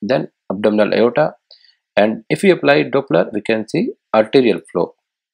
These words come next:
Now from the abdominal aorta, if we give a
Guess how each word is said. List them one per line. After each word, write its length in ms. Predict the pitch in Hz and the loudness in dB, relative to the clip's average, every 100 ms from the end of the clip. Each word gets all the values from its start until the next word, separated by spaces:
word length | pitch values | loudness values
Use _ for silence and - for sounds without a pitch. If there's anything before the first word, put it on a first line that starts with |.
| _ _ _ _ _ _ _ _ _ _ _ _ _ _ _ _ _ _ _ 120 | _ _ _ _ _ _ _ _ _ _ _ _ _ _ _ _ _ _ _ 2
Now 320 | 143 208 - - | 4 4 -2 -2
from 280 | 165 175 | 0 0
the 260 | 156 156 175 _ _ _ _ | 0 0 0 _ _ _ _
abdominal 600 | 110 113 117 139 175 185 | -2 -2 2 2 4 2
aorta, 460 | 120 104 101 95 117 - _ _ _ _ | 4 2 2 -2 -2 -8 _ _ _ _
if 160 | 190 - | -4 0
we 140 | 202 | -2
give 220 | 127 127 | 0 0
a 80 | 110 | 0